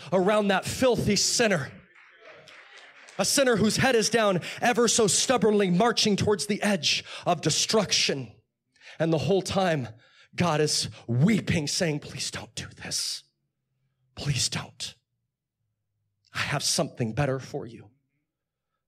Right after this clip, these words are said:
But if this is the choice you make, I am not letting go.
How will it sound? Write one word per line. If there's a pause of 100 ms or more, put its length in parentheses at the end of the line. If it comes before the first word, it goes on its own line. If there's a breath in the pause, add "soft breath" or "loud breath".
(480)
But
if
this
is
the
choice
you
make,
I
am
not
letting
go.